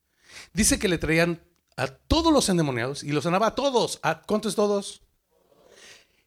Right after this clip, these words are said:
A todos los que tenían enfermedades, sanó toda enfermedad y toda. Así que quiere decir que no solamente proveyó de antibióticos, pero también de analgésicos. No solo sanó toda enfermedad, sino toda dolencia, bro, ¿no? Ok.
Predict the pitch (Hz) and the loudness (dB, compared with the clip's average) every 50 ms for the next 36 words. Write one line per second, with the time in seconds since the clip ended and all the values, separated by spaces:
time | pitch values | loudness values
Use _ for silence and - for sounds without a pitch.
0 | _ _ _ - 180 208 - - - 311 339 349 339 311 - - 214 185 202 214 | _ _ _ 0 0 2 0 0 0 0 2 2 2 0 -2 -2 -2 0 0 0
1 | 233 226 214 - 190 175 175 185 196 202 202 190 - 151 - - - - 190 214 | 0 0 -2 -2 -2 0 0 2 2 2 0 -2 -4 -8 -10 -6 -2 0 0 0
2 | 247 262 254 - _ _ - 269 294 302 311 285 208 233 214 202 196 208 214 214 | 0 -2 -4 -8 _ _ -2 0 2 2 2 2 0 0 2 2 4 4 2 2
3 | 196 - - 226 240 277 302 311 - _ _ _ _ _ _ _ _ _ _ _ | 0 -2 -2 0 0 0 0 -2 -6 _ _ _ _ _ _ _ _ _ _ _
4 | _ _ _ _ _ _ _ _ _ _ - 143 156 - 285 277 - 247 185 269 | _ _ _ _ _ _ _ _ _ _ -2 0 0 0 0 -2 -2 -4 -4 -4
5 | 262 233 - 240 240 185 214 220 226 - 226 220 208 214 214 202 208 202 185 170 | -4 -4 -4 -4 -4 -2 -2 -2 -2 0 -2 0 0 -2 0 0 -2 0 0 0
6 | 156 160 165 175 185 185 170 160 170 156 151 170 165 - 190 - 220 254 - - | 0 2 2 2 2 2 2 0 0 0 0 0 -2 -2 -4 -4 -4 -4 -6 -8
7 | _ 151 127 127 - 139 156 165 196 226 233 226 214 196 202 - 226 240 247 - | _ -8 -8 -6 -6 -6 -4 -4 -2 -2 0 2 2 2 2 4 4 4 4 4
8 | 269 233 170 214 190 160 - - 147 170 220 240 254 294 294 294 277 - - 214 | 0 -2 0 -2 -2 -2 -2 -6 -10 -10 -8 -4 -4 -2 -2 -4 -6 -6 -10 -8
9 | 240 254 277 311 277 - - - _ _ - 311 311 320 330 320 320 311 - 262 | -2 2 2 2 2 0 -8 -20 _ _ 4 6 6 6 4 4 4 4 4 2
10 | 247 233 233 226 247 262 262 277 277 - - _ _ _ _ _ _ _ _ _ | 4 2 4 6 6 8 6 4 2 -4 -12 _ _ _ _ _ _ _ _ _
11 | _ - - 240 254 254 - - - 339 339 339 311 302 262 240 247 233 254 302 | _ -4 -2 0 0 -2 0 0 0 2 4 4 4 4 4 4 2 2 4 4
12 | 339 381 440 440 403 - - - 226 180 156 143 147 113 101 - - - - 165 | 4 4 4 2 2 0 2 2 2 2 2 0 -4 -6 -8 -10 -14 -8 -6 -6
13 | 269 349 277 - _ _ _ _ _ _ _ _ 127 120 - | -6 -6 -8 -12 _ _ _ _ _ _ _ _ -8 -8 -8